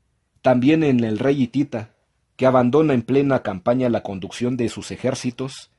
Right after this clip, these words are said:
si sus obligaciones religiosas le exigen retornar a la capital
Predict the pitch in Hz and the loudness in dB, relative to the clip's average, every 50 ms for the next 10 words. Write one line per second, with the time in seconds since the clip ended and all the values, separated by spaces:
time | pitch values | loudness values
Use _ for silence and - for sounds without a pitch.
0 | _ _ _ _ _ _ _ _ - - 147 - - 135 117 - - 135 123 110 | _ _ _ _ _ _ _ _ -6 -6 -4 -2 -2 -4 -4 -2 -2 0 0 2
1 | 120 123 123 120 117 - - 147 156 156 139 123 110 107 104 95 - - 139 131 | 2 2 2 2 2 2 0 0 0 0 0 0 -2 -4 -4 -6 -4 -4 -4 -2
2 | - 143 127 120 107 98 - - 131 131 - 131 117 107 110 101 - - 98 95 | -2 -4 -4 -4 -6 -8 -6 -4 -4 -4 -2 -2 -2 -2 -4 -6 -6 -6 -6 -6
3 | 98 113 123 123 120 107 98 - - 95 - 98 98 - - 113 123 131 131 - | -4 0 2 2 2 2 0 -4 -8 -12 -12 -12 -12 -6 -4 -4 -4 -4 -6 -10